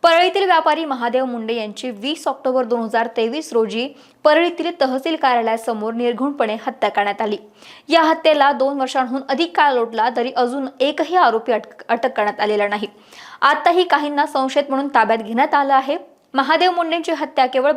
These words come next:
बारा गुंठे जमिनीच्या किरकोळ वादातून झाली, असा दावा आमदार सुरेश धस यांनी केला. एवढंच नाही, यात वाल्मिक कराड आणि त्याचा मुलाचा हात असल्याचा आरोपही सुरेश धस यांनी महादेव मुंडेंच्या पत्नी ज्ञानेश्वरी मुंडे यांनी केला. आपल्या पतीला न्याय मिळावा,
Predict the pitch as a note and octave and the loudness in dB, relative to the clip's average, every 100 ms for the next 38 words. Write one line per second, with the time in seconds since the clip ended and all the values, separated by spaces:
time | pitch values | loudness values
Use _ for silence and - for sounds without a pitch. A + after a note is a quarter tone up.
0 | - A#3+ B3+ D#4+ D#4 C#4+ C#4+ C4 B3 A#3 | 4 4 4 2 -2 -4 -2 -2 -2 -4
1 | C4 C4+ C#4 B3 C4 F#4 E4 C4+ C#4 C4+ | -4 -4 -4 -4 0 2 4 2 -2 -6
2 | A#3 A3+ G3+ - - - B3 C4+ A#3+ A3+ | -4 -4 -6 -14 -10 -2 2 2 4 4
3 | A#3 A#3 G#3 A3+ A#3 A3+ A#3 - B3 B3 | 2 2 -2 -4 -2 -2 -2 -4 -6 -6
4 | G3 G3 G#3+ G#3 - - - - D#4 D#4+ | -8 -6 -2 -2 -2 -14 -20 0 4 6
5 | F4 E4+ D4+ D4+ D4 C#4 C#4+ B3 A3 A3+ | 4 2 -4 -2 2 2 2 2 2 0
6 | C#4+ - C4 C4 C4 A#3+ - A#3 A3 G#3+ | -4 0 2 2 0 -6 -4 -4 -4 -4
7 | G#3+ A#3 - B3+ D4+ E4 D#4 C4 C4+ A#3+ | -2 -4 -2 0 0 -2 0 0 2 2
8 | A3+ C4+ C4+ B3 B3+ - - - F4+ G#4 | 2 -2 -4 -10 -10 -18 -16 0 4 4
9 | G4 F#4 D#4+ - - - D4 C#4+ B3+ A#3+ | 4 4 2 0 -10 -4 -2 0 0 2
10 | C4+ B3+ A#3 A3+ A#3+ B3 B3 - A#3+ A3 | 2 0 -4 -4 -2 -2 -4 -4 -6 -2
11 | A3+ B3 B3+ A#3+ A#3 C4 C4 A3+ A#3 G#3 | -2 -2 -2 -2 0 0 2 0 -2 -4
12 | A3+ G#3 - - A#3+ B3+ C#4 C#4+ B3+ B3+ | 0 0 -2 0 2 4 4 4 2 2
13 | B3 A#3+ B3 A#3 D4 D4+ A#3+ A3+ | 2 4 2 0 0 2 4 4